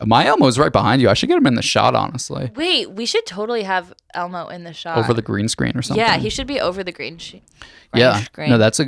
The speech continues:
Speaker 1: that's a good idea. Okay, well, we're almost at time. Um,
Speaker 2: Holy shit, what time are we at?
Speaker 1: We're at forty-eight minutes.
Speaker 2: I think that's a good place.
Speaker 1: Yeah. What do you wanna do for dinner? Do you want the pierogies?
Speaker 2: Oh, fuck yeah, I want the pierogies.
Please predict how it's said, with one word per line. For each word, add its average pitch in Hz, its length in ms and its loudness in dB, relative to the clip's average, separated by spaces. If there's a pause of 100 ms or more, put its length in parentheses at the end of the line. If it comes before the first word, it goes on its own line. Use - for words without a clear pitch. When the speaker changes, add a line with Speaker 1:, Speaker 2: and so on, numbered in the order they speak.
Speaker 1:
that's 127 200 0
a 147 40 -2
good 123 100 -2
idea. 127 320 0
Okay, 127 300 2
well, 123 320 6
we're 127 160 6
almost 165 280 4
at 113 140 4
time. 113 380 4
Um, 104 420 4 (240)
Speaker 2:
Holy 262 200 -6
shit, 247 280 -2
what 196 140 -14
time 247 140 -14
are 220 100 -12
we 147 80 -12
at? 143 180 -12 (300)
Speaker 1:
We're 127 160 6
at - 80 -2
forty-eight 117 880 0
minutes. - 480 -6 (260)
Speaker 2:
I 294 120 0
think 160 200 -2
that's 151 140 -6
a - 40 -14
good 160 160 -8
place. 156 480 -8
Speaker 1:
Yeah. 120 400 2
What 123 180 4
do 123 60 2
you 131 60 6
wanna 127 180 4
do 110 140 2
for 104 140 0
dinner? 104 360 0 (200)
Do - 100 0
you 113 40 4
want 113 180 4
the 127 80 2
pierogies? 107 720 0
Speaker 2:
Oh, 214 300 2
fuck 190 600 -2
yeah, 156 200 0
I 151 40 -2
want 156 200 -6
the 160 60 -16
pierogies. 151 460 -8